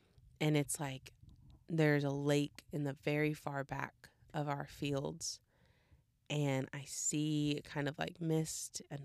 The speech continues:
fog, and it's just, like, stunning. Absolutely stunning. And I think at that moment I fell in love with the house.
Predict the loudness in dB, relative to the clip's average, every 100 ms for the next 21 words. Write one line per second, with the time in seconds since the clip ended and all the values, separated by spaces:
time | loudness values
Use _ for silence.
0 | -2 2 2 2 0 -4 -8 -10 -10 -12
1 | -14 -8 -8 -6 -6 -6 -8 -12 -18 _
2 | _ _ _ _ 0 0 -2 _ -12 -10
3 | -2 0 0 -4 -10 -12 -20 _ _ _
4 | _ 2 4 2 0 2 4 2 2 0
5 | -2 -4 -4 -12 _ -10 -8 -6 -8 -10
6 | -12 -16 -20 -20 -20 -20 -20 _ _ _
7 | _ _ 6 8 8 6 4 8 8 8
8 | 4 4 4 0 -2 -8 -2 0 2 2
9 | -2 -6 -8 -8 -10 -12 -12 -12 -12